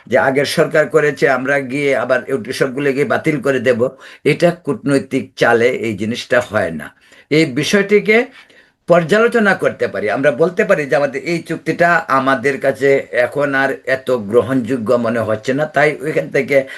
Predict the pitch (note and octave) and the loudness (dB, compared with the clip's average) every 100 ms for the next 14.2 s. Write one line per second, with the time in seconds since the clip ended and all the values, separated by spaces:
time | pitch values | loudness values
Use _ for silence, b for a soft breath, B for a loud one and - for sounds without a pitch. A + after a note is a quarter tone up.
0 | B B2 C3 A2 C3+ E3 - C#3+ B2+ C3+ | B 0 2 0 2 0 2 -2 -2 -6
1 | - A#2+ - C3 B2+ - G#2 A2+ G2 G#2+ | -2 -2 0 0 2 0 -2 -4 -2 -2
2 | G2 G2+ G2 G#2+ A2 G#2 G#2 A2 G2 A#2 | 0 -2 -2 -4 -6 -4 -4 -4 -4 -4
3 | A#2 A#2 B - F3 F3 G3 C#3 C#3 B | -6 -8 B -4 -4 2 2 2 -4 B
4 | - C3 E3+ E3+ D#3+ D#3 B2+ B2 B2+ B2+ | -2 0 0 0 0 0 0 0 -2 -2
5 | B2 - B2+ G#2 C3+ D3+ - A2 b b | -8 -4 -4 0 0 0 -2 -4 b b
6 | b - C3 D3 D3+ - E3 G3+ B3+ b | b -2 0 2 0 0 0 0 -2 b
7 | b - - C3+ B2 A#2 C3 C3 G#2+ F#2 | b -14 0 0 2 0 0 0 -4 -6
8 | - D#2+ C2 C#2 C#2 C#2 b b b C#3+ | -10 -14 -10 -8 -8 -12 b b b 0
9 | D#3 E3+ F#3+ G3 G3 E3+ F3+ C4+ - - | 0 2 0 -2 -4 -4 -4 -6 -10 2
10 | D#3+ - D#3 D3 B2+ C#3 C#3 - D#3 D3 | 2 2 -2 -2 -4 -6 -6 0 0 0
11 | D3+ C3+ C3+ C3+ B2 A#2 C#3+ C3+ D3+ F#3 | 0 2 2 0 -2 -6 -8 -2 2 2
12 | F#3 G3+ G3 G3 B B B G#2 A2+ F3+ | 4 2 2 -2 B B B -12 0 4
13 | E3 F3+ G#3 B3 A3+ A3 A3 A3 F3 D#3+ | 6 4 0 0 0 2 2 2 -4 -6
14 | D3+ | -6